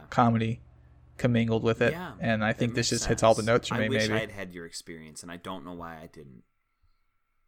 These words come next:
Speaker 2: <laughs>
Speaker 1: You know, you say that every day. It's kind of strange. You think at some point you would. Well, folks, that's gonna do it for us on this episode. I wanna apologize again for us being late with this one. Entirely my fault.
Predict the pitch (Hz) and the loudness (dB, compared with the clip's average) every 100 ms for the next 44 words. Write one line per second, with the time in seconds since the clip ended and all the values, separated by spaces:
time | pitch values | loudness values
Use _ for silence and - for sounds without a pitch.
0 | _ _ _ _ _ _ _ _ _ _ | _ _ _ _ _ _ _ _ _ _
1 | _ _ _ _ - - - 139 - - | _ _ _ _ -14 -14 -12 -16 -16 -14
2 | - 139 131 131 139 127 - 202 175 131 | -12 -10 -4 0 2 2 4 4 4 4
3 | 120 120 110 - 127 120 - 104 107 110 | 6 8 8 4 -2 -2 0 0 0 -2
4 | 113 - 110 110 - 113 - 107 101 104 | -6 -6 -4 -4 -4 -6 -4 -4 -2 -2
5 | 110 - - _ _ _ _ _ _ _ | -2 -6 -18 _ _ _ _ _ _ _
6 | _ _ _ _ _ _ _ _ _ _ | _ _ _ _ _ _ _ _ _ _
7 | _ _ _ _ _ _ _ _ - - | _ _ _ _ _ _ _ _ -20 -20
8 | - - - - 135 147 151 - 143 147 | -20 -20 -10 10 12 12 12 12 12 12
9 | - 139 143 - 131 123 131 - - 117 | 10 6 6 6 4 6 4 4 4 6
10 | - 127 127 - - 117 110 160 180 120 | 8 6 6 2 -2 -2 2 2 6 6
11 | 113 - 107 120 202 - - 107 131 - | 4 4 6 6 6 -2 -2 4 6 10
12 | 147 139 127 117 113 117 110 113 120 113 | 12 10 10 10 8 4 2 2 2 0
13 | - 117 - - 117 110 127 147 160 147 | 2 2 0 -6 -6 0 4 6 4 2
14 | 143 - 160 165 - 120 113 113 110 139 | 2 2 0 -2 4 8 8 6 4 8
15 | 160 - | 10 8